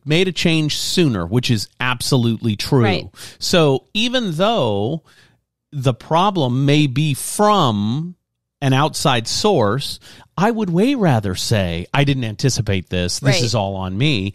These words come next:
Speaker 2: Right.
Speaker 1: And I mean it because I should have maybe. Sometimes I don't see it coming.
Speaker 2: Right.
Speaker 1: You know?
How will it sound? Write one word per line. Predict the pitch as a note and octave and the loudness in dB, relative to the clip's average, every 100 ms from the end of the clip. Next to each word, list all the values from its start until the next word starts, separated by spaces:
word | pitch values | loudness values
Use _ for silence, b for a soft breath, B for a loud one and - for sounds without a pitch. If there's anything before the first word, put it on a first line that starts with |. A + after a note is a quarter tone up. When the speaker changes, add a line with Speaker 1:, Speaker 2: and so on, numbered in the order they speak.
| - | -6
Speaker 2:
Right. | F#3 F3 - - | -4 -4 -8 -2
Speaker 1:
And | E3+ D#3+ | 2 2
I | D#3 | 2
mean | D3+ E3 C4+ F#3+ | 2 2 0 -2
it | A#2 - - | -4 -6 -4
because | C3+ D3+ C#3 C3 B2 A#2+ - b b | -2 2 4 4 2 -2 -8 b b
I | C3+ C#3+ | 0 0
should | - - A3 A#3+ | 0 2 2 2
have | F3 G2+ F#2 | 0 0 -2
maybe. | G#2 A#2 C#3 E3+ C4 D4+ _ _ _ _ | -2 0 0 0 -4 -6 _ _ _ _
Sometimes | - - F#4+ - G#3+ C#3 D3 G#3 G#3+ - _ _ _ _ - | -8 -2 0 0 2 2 0 -2 -4 -10 _ _ _ _ -4
I | D3+ | 0
don't | C#3+ C3 | 2 0
see | - B2+ | 2 0
it | A2 | 2
coming. | E3+ A#3+ G3 - _ - | -2 -2 -6 -12 _ -8
Speaker 2:
Right. | G3+ F3 E3 C3 | -4 -4 -4 -2
Speaker 1:
You | |
know? | B2 A#2+ F3+ | 2 2 0